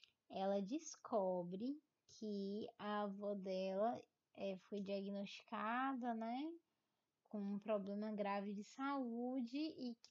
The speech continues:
tem poucas semanas de vida, tipo assim, uns três meses.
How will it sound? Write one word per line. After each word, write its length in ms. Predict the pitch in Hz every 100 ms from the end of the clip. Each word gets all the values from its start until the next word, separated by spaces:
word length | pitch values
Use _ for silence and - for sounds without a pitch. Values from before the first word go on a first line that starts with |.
| _
tem 120 | 233
poucas 340 | - 233 254
semanas 400 | 247 247 226 220
de 220 | 240 254 277
vida, 340 | 285 220 175
tipo 240 | - -
assim, 180 | 208 -
uns 200 | 202 202 _
três 280 | 202 208 247
meses. 520 | 269 214 185 175 180